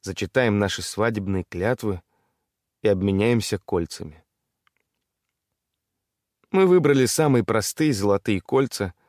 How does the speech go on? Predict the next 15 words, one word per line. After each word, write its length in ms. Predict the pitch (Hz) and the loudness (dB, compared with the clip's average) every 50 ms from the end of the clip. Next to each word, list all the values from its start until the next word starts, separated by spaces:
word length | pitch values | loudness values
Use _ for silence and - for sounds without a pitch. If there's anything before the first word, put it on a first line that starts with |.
| _ _ _ _ _ _ _ _ _ _ _ _ | _ _ _ _ _ _ _ _ _ _ _ _
потому 260 | _ _ - 170 175 170 | _ _ -4 -2 -2 -2
что 180 | - - 139 | 0 0 0
завтра 380 | 113 110 139 147 135 - 117 113 | 2 2 2 0 0 0 0 2
мы 120 | 110 107 | 2 0
собираемся 720 | - - 101 101 110 113 120 117 110 104 - - 101 92 - _ _ _ _ - | -2 -4 -2 0 2 2 2 2 0 0 -2 -2 -2 -4 -6 _ _ _ _ -4
набить 340 | - 95 107 123 135 113 - | -4 -2 0 0 -2 -4 -2
парные 380 | - 123 110 104 107 104 98 | -4 -2 -2 0 -2 -2 -2
татуировки. 760 | - 101 - - 110 107 101 95 87 80 - - - - - _ _ _ _ _ _ _ _ _ _ _ _ _ _ _ _ _ _ _ _ _ _ _ _ _ _ _ _ _ _ _ _ _ _ _ _ - | -2 -4 -2 0 0 0 0 0 -2 -4 -6 -10 -18 -20 -20 _ _ _ _ _ _ _ _ _ _ _ _ _ _ _ _ _ _ _ _ _ _ _ _ _ _ _ _ _ _ _ _ _ _ _ _ 2
Энди 240 | 131 151 147 120 120 | 2 4 4 4 4
нельзя 340 | 120 127 120 117 131 147 | 4 4 4 4 2 2
носить 320 | 131 117 101 - 107 87 - | 2 2 0 -2 -6 -6 -4
крупные 340 | - 110 101 - - 98 98 | -4 -4 -4 -2 -4 -4 -4
кольца 380 | - - 123 117 107 - - | -2 -2 -2 -2 -2 -6 -6
на 100 | 92 90 | -4 -2
работе. 520 | 90 90 85 82 87 85 - - - 85 | -2 -2 -2 -4 -6 -6 -8 -10 -16 -20